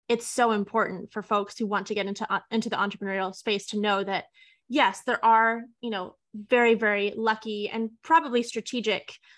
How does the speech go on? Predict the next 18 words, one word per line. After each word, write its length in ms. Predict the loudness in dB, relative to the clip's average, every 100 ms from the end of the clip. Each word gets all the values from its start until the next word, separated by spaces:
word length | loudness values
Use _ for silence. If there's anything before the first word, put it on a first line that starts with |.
| _ 0
um, 280 | 0 0 2
wins 420 | 2 4 0 -2
for 180 | -4 -2
business 320 | -2 -6 -8
owners 300 | -8 -8 -2
where 400 | 0 0 -2 -4
you 120 | -2
wake 180 | 0 0
up 60 | -2
one 140 | -6 -2
day 140 | -2
and 140 | -4
then, 340 | -6 -8 -10 -2
you 80 | 0
know, 100 | 2
you're 180 | 0 0
a 40 |
millionaire. 560 | -2 -2 -4 -4 -6